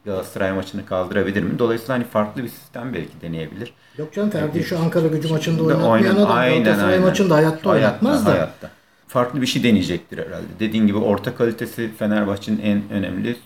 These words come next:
Speaker 1: yani düzeltmesi gereken noktalardan biri. E, benim hoşuma giden,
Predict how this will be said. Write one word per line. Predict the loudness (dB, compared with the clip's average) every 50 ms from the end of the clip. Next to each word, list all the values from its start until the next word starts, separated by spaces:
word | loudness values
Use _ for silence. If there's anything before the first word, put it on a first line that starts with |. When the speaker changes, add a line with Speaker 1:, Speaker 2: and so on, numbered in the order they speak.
| -20 _ _ _ -4
Speaker 1:
yani | -2 -2 -2 -2 -4 -4
düzeltmesi | -2 0 2 2 0 0 -2 -4 -4 -2 -2
gereken | 0 0 0 0 0 0 2 4 4
noktalardan | 2 2 0 -2 0 0 2 0 0 0 0 2 2 0
biri. | 0 -2 -4 -6 -6 -10 _ _ _ _ -6
E, | -4 -2 -2 0 2
benim | 2 4 4 4
hoşuma | 2 0 0 2 2
giden, | 2 4 4 4 2 2